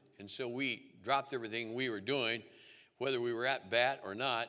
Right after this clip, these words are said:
and ran in the house, because behind my mother was my big dad, who made sure that we were very obedient in growing up.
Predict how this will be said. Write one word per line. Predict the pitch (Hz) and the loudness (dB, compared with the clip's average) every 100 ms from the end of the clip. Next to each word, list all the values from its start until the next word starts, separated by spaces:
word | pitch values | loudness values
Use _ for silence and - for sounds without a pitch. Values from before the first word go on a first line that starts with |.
| - | -2
and | 107 98 98 | -2 -2 0
ran | 117 131 | 2 2
in | 123 117 | 0 -2
the | 101 | -2
house, | 127 117 107 - | 0 0 -2 -6
because | 110 98 120 104 | -8 -2 -2 -2
behind | 110 98 127 123 | -8 -8 -6 -6
my | 110 | -6
mother | 104 135 127 110 | 0 2 4 0
was | 104 98 104 | -2 -4 -4
my | 107 98 95 - 92 90 | -2 -2 -6 -18 -20 0
big | 123 117 92 - - _ 85 | 0 0 -6 -20 -20 _ -4
dad, | 107 113 92 90 95 - - - - | 0 2 2 -2 -10 -18 -20 -18 -8
who | 101 | -4
made | 101 101 92 | -2 -2 -2
sure | - 127 107 | -2 -2 -2
that | 92 90 - - - - | -4 -6 -8 -20 -20 -18
we | 92 117 117 87 | -6 0 0 -2
were | 95 92 | -4 -6
very | 82 117 101 92 | -4 -4 -2 -4
obedient | 90 87 131 135 92 85 - - | -6 -2 0 0 -2 -6 -18 -12
in | 87 85 | -10 -8
growing | 87 104 92 | -6 -4 -2
up. | 90 | -2